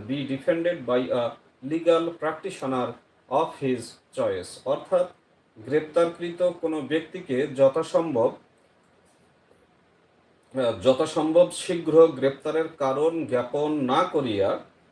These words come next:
প্রহরায় আটক রাখা যাইবে না। তো বেরবির সাবেক ভিসি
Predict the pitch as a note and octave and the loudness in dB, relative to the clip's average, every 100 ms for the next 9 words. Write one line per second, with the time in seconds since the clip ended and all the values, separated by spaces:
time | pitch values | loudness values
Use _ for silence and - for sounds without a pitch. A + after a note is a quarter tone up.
0 | _ - D3+ E3+ E3+ E3+ E3 D#3+ E3+ B2+ | _ -2 4 4 4 4 4 2 -2 -4
1 | C3 - E3 D3+ C#3+ D#3 C#3+ D3 E3 G#2+ | -2 0 0 -2 -2 0 0 0 0 -2
2 | F2 D#2 - B2+ A#2+ A2+ - _ _ A#2 | -6 -10 -10 -6 -6 -8 -12 _ _ -4
3 | C#3+ D#3+ E3 F3 E3+ D#3 C#3 C#3+ C3 D3+ | 2 2 0 -4 -4 -2 0 -2 -2 -4
4 | E3+ - F#3+ | -4 -6 -8